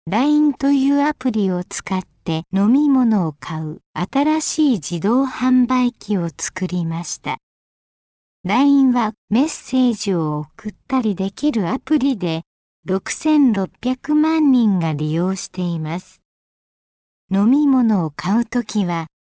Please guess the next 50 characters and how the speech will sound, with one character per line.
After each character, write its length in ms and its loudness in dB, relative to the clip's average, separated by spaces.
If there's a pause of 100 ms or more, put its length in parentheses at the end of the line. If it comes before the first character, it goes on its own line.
(180)
こ 160 -2
の 240 4
ア 80 -2
プ 180 -4
リ 200 0
を 160 0
開 480 -4
い 40 -6
て 300 -10 (220)
自 160 0
動 260 2
販 400 0
売 300 0
機 160 -4
の 180 2
前 300 0
に 340 -2
ス 220 -6
マ 240 4
ー 40 0
ト 220 -2
フ 160 -2
ォ 40 4
ン 180 2
を 100 0
出 220 -6
し 180 -6
ま 220 -2
す。 180 -16 (1080)
お 100 -4
金 440 2
は 200 0 (160)
ラ 200 0
イ 160 4
ン 100 4
の 100 0
サ 320 -2
ー 40 -2
ビ 140 0
ス 240 -8
を 160 -2
使 340 -6
っ 60 -4 (180)
て 120 -4
払 460 -4
い 80 2
ま 200 0
す。 220 -14 (1120)
買 160 -2
っ 20 -6